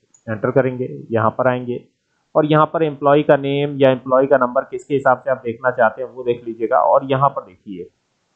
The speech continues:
अ, यहाँ पर पीएफ़ भी आया हुआ है और, अ, अब जरा इसको हम लोग calculate करके देखते हैं। यहाँ पे उन्नीस हजार एक सौ सोलह रुपये आ रहा है, ठीक है,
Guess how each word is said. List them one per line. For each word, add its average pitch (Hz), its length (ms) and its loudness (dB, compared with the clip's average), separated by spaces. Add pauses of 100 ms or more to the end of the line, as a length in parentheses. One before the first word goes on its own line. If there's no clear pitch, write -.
(240)
अ, 131 180 4
यहाँ 156 240 2
पर 180 160 -4
पीएफ़ 170 440 0
भी 180 140 6
आया 156 200 6
हुआ 139 240 2
है 143 180 2 (360)
और, 107 520 4
अ, 104 360 4
अब 127 180 0
जरा 143 160 6
इसको 143 260 -4
हम 147 160 -2
लोग 151 180 -6
calculate 135 520 2
करके 139 200 0
देखते 127 260 -6
हैं। 139 80 -6
यहाँ 127 200 2
पे 147 340 0 (420)
उन्नीस 143 320 -2
हजार 143 220 4
एक 139 160 -4
सौ 156 100 -6
सोलह 135 300 0
रुपये 131 260 0
आ 98 120 6
रहा 90 120 0
है, 85 80 -2
ठीक 143 360 -6
है, 95 240 -4